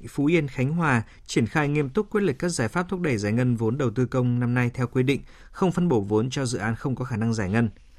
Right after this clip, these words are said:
Đây là thông tin tại báo cáo kết quả đoàn công tác do Bộ trưởng Bộ Tài chính Hồ Đức Phước làm trưởng đoàn làm việc với ba tỉnh về tình hình sản xuất kinh doanh, đầu tư xây dựng, xuất nhập khẩu trên địa bàn.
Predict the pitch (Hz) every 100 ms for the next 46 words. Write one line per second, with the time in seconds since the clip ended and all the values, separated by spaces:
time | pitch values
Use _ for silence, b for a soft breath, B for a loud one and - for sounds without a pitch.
0 | b b b 180 185 151 165 160 170 151
1 | 123 123 123 131 175 - 131 113 117 131
2 | 131 180 202 - 120 127 123 123 - 135
3 | 104 110 107 110 104 123 147 147 151 -
4 | 208 156 117 - 104 113 107 B B -
5 | 147 143 147 127 131 165 180 175 113 90
6 | 95 117 120 120 113 107 92 - 160 139
7 | 135 127 117 B B 143 135 170 160 170
8 | 156 139 139 127 180 165 131 123 95 123
9 | 101 113 104